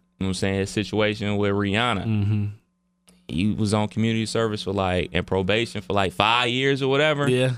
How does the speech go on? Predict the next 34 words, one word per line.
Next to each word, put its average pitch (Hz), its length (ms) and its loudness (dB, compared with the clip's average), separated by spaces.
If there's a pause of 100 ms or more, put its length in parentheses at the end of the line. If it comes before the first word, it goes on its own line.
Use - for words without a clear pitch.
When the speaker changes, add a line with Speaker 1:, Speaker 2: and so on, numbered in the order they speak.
(140)
Speaker 2:
yeah. 127 80 -4
Speaker 1:
You 120 60 2
know 123 100 4
what 131 60 4
I'm 127 80 2
saying? 143 420 2
Speaker 2:
That's 113 40 4
Speaker 1:
Like, 120 140 4
Speaker 2:
true. 123 240 2 (120)
Speaker 1:
like, 110 420 0
yo, 135 280 2
when 127 180 0
you 160 260 4
a, 135 260 2
when 113 160 2
you 139 120 2
a 127 60 2
famous 143 420 0
person, 117 680 0 (1040)
you 110 180 4
have 113 520 2
the 104 120 0
ability 107 400 0
to 98 140 0
get 98 300 0 (500)
A 110 140 2
one 101 320 0
lawyers. 98 540 0
Speaker 2:
Mm-hmm. 160 160 -8 (180)
Speaker 1:
So - 200 2
I 131 160 4
don't 131 220 0
think 127 240 2
he's 98 640 0